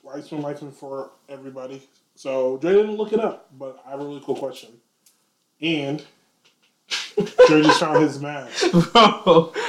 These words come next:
Speaker 2: I've been looking for this fucking mask for so long.
Speaker 1: He found his mask, folks. So there we go. This, life's getting better as we go.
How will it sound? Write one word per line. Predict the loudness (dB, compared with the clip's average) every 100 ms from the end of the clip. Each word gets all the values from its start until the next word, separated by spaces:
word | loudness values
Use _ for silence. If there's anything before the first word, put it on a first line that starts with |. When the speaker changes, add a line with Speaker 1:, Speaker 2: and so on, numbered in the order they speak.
| 0
Speaker 2:
I've | 4 6
been | 6 6
looking | 8 6 6 4
for | 6 6
this | 6 2 -2
fucking | -6 -4 -6 -4
mask | -2 -2 -4 -8
for | -14
so | -12 -10 0 6 6
long. | 6 2 4 4 4 0 -6 -14 _ _ _ _ _ _ _ _
Speaker 1:
He | -20 -10
found | -4 -4
his | -4 -4
mask, | -6 -6 -12 -14
folks. | -14 -14 -12
So | -6 -4
there | -4
we | -4 0
go. | 0 0
This, | -8 -14 -16
life's | -10 -8 -10 -8
getting | -4 -2
better | 0 -2
as | -2
we | -10
go. | -14 -18